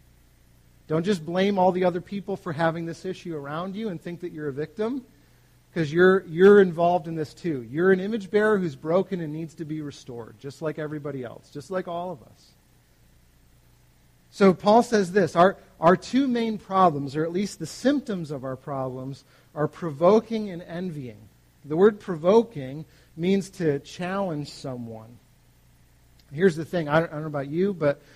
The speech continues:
if I'm looking to challenge someone, I usually pick the people that I think I can win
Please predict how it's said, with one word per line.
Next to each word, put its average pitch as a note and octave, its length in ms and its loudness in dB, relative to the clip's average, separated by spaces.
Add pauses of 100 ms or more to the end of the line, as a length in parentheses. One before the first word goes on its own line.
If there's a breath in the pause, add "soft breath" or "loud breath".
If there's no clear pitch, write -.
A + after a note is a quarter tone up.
(200 soft breath)
if D3 120 -10
I'm E3+ 380 0
looking F#3 360 -4
to D3+ 80 -12
challenge E3 480 -10
someone, G3+ 440 -8
I D3 120 -8
usually F#3+ 500 -4
pick F#3 240 -12
the D#3+ 80 -14
people F3+ 360 -12
that D3 120 -10
I C#3 100 -6
think E3+ 240 -12
I D#3+ 120 0
can C#3 240 -10
win A#2 280 -14